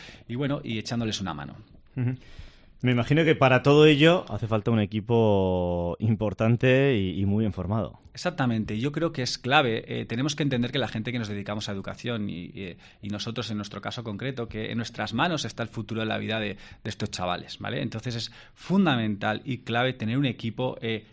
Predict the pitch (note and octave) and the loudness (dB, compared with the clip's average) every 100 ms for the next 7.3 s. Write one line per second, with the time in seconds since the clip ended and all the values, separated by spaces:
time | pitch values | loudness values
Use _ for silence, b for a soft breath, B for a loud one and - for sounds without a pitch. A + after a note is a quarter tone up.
0 | - C3 C#3 D3 G#2+ - F#2+ E2 D2+ - | -2 4 4 4 2 -2 -6 -6 -6 -8
1 | - - G2 A#2 A#2 A#2 C#3 A#2+ G#2+ F#2+ | -12 -12 -8 -6 -6 -4 0 0 0 -4
2 | - B2 G2+ C3 C#3+ F#2 G2+ A3+ - A#2 | -2 -2 0 0 -2 0 0 -2 -4 -2
3 | A2+ B2 A#2 - A2 G#2+ G#2+ A#2 B2+ C#3 | 0 0 -2 -6 -6 -6 -4 -2 0 -2
4 | C#3+ C#3+ C3 B2 A2+ - G#2+ A#2 A#2 G#2+ | -4 -6 -4 -4 -4 -2 0 0 0 0
5 | B2 C3 B2+ D3 - A2+ - A2+ A2 A2 | 0 2 2 0 0 -4 -4 -8 -8 -10
6 | - G#2+ A2+ G#2 A#2 G#2+ F#2+ D#2+ C#2+ - | -8 -10 -8 -8 -6 -6 -6 -10 -12 -10
7 | G#2+ B2+ | -4 -4